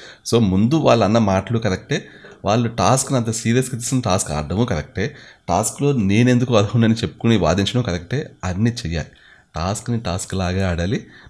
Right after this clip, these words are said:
But పర్సనల్ ఫీలింగ్స్ని వాళ్ళు, వాళ్ళకి మనసులో ఉంటుందిలేండి, definitely నేనే గెలవాలి అని. వాళ్ళు, వాళ్ళు వందకు వంద శాతం ఎవరు గెలిచినా ఓకే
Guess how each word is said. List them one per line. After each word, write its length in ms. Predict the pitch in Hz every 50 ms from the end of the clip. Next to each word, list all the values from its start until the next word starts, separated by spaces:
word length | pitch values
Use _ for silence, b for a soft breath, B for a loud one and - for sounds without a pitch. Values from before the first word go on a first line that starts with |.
| B 110
But 100 | 131 - - -
పర్సనల్ 300 | 95 95 - - 120 113
ఫీలింగ్స్ని 640 | 117 117 113 117 113 110 - - 123 135 185 180
వాళ్ళు, 400 | - - 98 101 107 104 - - - - _ _ _ _ _ _ _ _ _ _ _ _ _ - 85
వాళ్ళకి 540 | 90 95 147 170 - 98 104 - - - B B B B B B B B
మనసులో 420 | 80 82 95 113 - 147 156 156 143
ఉంటుందిలేండి, 580 | 110 101 - 131 127 123 120 117 110 101 101
definitely 380 | 87 85 82 - 110 101 123 104
నేనే 220 | 90 90 98 113
గెలవాలి 400 | 95 92 82 87 90 95 95 92
అని. 160 | 80 76 65 58 - - - 76
వాళ్ళు, 280 | 76 78 78 76 78
వాళ్ళు 220 | 73 71 73 73 73
వందకు 200 | 76 76 101 107
వంద 120 | 104 110
శాతం 300 | - - 107 98 - 113
ఎవరు 200 | 92 82 87 95
గెలిచినా 300 | 104 98 95 - 107 104
ఓకే 400 | 98 95 98 95 - 110 107